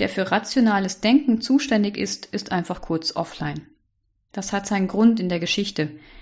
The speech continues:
Wenn ein Tiger sich näherte, war es nicht wichtig,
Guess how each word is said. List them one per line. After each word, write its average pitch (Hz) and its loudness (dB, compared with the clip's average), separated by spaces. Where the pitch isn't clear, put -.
Wenn 175 -2
ein 185 0
Tiger 262 6
sich 190 -2
näherte, 180 0
war 180 0
es 180 -4
nicht 220 0
wichtig, 214 -4